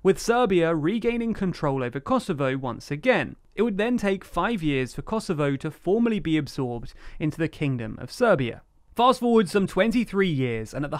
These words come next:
height of the Second World War in nineteen forty-one, Kosovo transfers hands again, this time to the Italian-controlled Albania.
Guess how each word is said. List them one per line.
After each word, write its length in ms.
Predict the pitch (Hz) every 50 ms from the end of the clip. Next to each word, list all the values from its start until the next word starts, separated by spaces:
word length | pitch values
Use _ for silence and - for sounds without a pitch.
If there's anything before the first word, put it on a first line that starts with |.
| -
height 220 | - 208 254 208 -
of 80 | 214
the 80 | 170 156
Second 340 | - - 180 - - 226 190
World 240 | 165 170 170 156 127
War 340 | 123 123 123 123 123 151
in 160 | 147 147 143 143
nineteen 400 | 147 139 143 135 - 135 135 131
forty-one, 760 | - 135 127 123 - 139 175 220 262 247 208 175 156 143 143 - - - - - -
Kosovo 420 | - 220 226 - 285 - 254 240 220
transfers 640 | - - 196 185 180 175 - - 156 139 139 131
hands 420 | - - - 135 127 120 117 113 -
again, 600 | 117 127 - _ - 262 247 196 147 110 101 - - - - - - -
this 200 | - 247 262 -
time 320 | - 175 151 139 147 170 180
to 60 | -
the 100 | 175 170
Italian-controlled 1160 | 165 - - 165 185 233 233 233 220 208 - - 165 156 147 - - 139 123 113 117 120 - -
Albania. 680 | 127 123 131 139 - 233 233 214 180 143 120 110 -